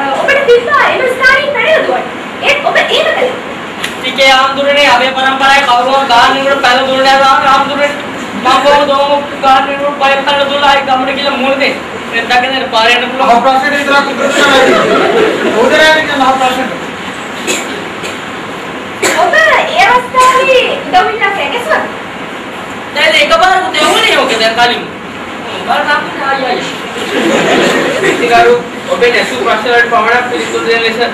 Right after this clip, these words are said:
Speaker 4: තරය අවවාද කරමි.
Speaker 2: එහෙමයි.
Speaker 1: එතකොට තමා ප්‍රකාශ කරන්නේ මෙම මරණකරු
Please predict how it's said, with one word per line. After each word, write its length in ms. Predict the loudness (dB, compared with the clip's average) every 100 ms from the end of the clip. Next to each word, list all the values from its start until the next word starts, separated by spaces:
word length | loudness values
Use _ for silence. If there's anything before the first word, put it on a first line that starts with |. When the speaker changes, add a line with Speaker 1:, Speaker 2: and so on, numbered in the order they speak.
| -8 -10 -4
Speaker 4:
තරය 300 | 0 2 4
අවවාද 380 | 2 0 -2 0
කරමි. 260 | -2 -4 -8 -10 -12 -10
Speaker 2:
එහෙමයි. 480 | -6 -6 -6 -8 -8 -10 -12 -12 -12 -12 -12 -12 -10 -10 -10 -10 -10 -12 -12 -12 -12 -12 -12 -12 -12 -12 -12 -14 -14 -14 -14 -12 -10 -10 -10 -10 -12 -12 -12 -12 -12 -12 -12 -12 -12 -12 -10 -6
Speaker 1:
එතකොට 440 | -2 0 0 2 4 2
තමා 320 | 2 0 0 0
ප්‍රකාශ 400 | 0 2 2 2
කරන්නේ 540 | 0 2 2 2 2 0
මෙම 240 | -2 -2 0 2
මරණකරු 560 | 2 2 -2 0 2